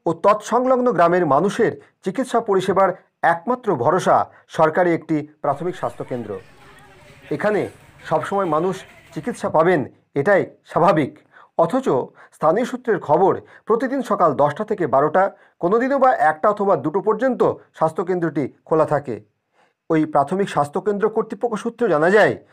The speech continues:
সপ্তাহে মাত্র দুদিন, সোম ও মঙ্গলবার ডাক্তারবাবু বসেন, বাকি পাঁচ দিন ফার্মাসিস্ট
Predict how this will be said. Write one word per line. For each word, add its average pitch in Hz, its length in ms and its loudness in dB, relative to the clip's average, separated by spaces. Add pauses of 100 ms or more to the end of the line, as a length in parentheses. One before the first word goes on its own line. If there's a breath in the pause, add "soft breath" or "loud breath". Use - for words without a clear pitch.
(220 loud breath)
সপ্তাহে 196 360 0
মাত্র 196 300 -2
দুদিন, 156 320 -2 (260 loud breath)
সোম 226 300 0
ও 185 80 4
মঙ্গলবার 170 560 2
ডাক্তারবাবু 143 380 0
বসেন, 160 340 2 (320 soft breath)
বাকি 151 240 0
পাঁচ 240 220 0
দিন 240 180 -2 (280 loud breath)
ফার্মাসিস্ট 180 520 0